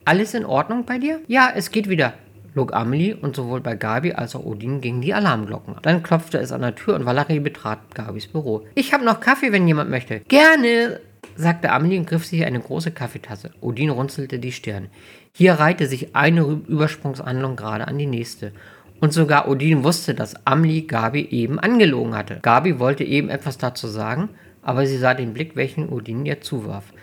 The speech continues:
Dieser Blick sagte klar aus, dass jetzt, jetzt der falsche Zeitpunkt war und sie nickte Odin zu. Amelie hatte von dem allen nicht viel mitbekommen. Sie war gerade dabei, mit Valerie ein paar Blicke auszutauschen und wollte gerade ein Gespräch anfangen. Aber Odin hakte ein und meinte,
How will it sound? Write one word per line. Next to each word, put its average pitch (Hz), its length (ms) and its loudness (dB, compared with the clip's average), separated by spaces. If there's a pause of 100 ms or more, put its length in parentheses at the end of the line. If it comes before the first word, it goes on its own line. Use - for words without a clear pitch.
(240)
Dieser 139 200 4
Blick 135 460 -4
sagte 131 280 -6
klar - 380 -2
aus, 165 240 -2
dass 123 220 -10
jetzt, - 220 -8
jetzt 117 220 -6
der 135 80 -4
falsche - 380 -6
Zeitpunkt 131 460 -8
war 139 120 -6
und 135 140 -6
sie - 80 -8
nickte 117 300 -6
Odin 120 300 -6
zu. 104 280 -10
Amelie 165 480 2
hatte 156 200 0
von 151 220 0
dem 135 140 0
allen 147 260 2
nicht 151 200 -2
viel 123 140 -2
mitbekommen. 151 580 -4
Sie 131 140 -8
war 127 120 0
gerade 135 340 -4
dabei, 113 380 -4
mit 123 160 -6
Valerie 127 360 -4
ein 117 140 -8
paar 120 160 -10
Blicke 131 320 -6
auszutauschen 123 680 -8
und 110 80 -10
wollte 120 220 -8
gerade 117 340 -6
ein 113 160 -8
Gespräch - 440 -10
anfangen. 104 540 -12
Aber 156 340 2
Odin 143 420 0
hakte 123 380 -6
ein 139 300 -4
und 127 240 -8
meinte, 104 400 -6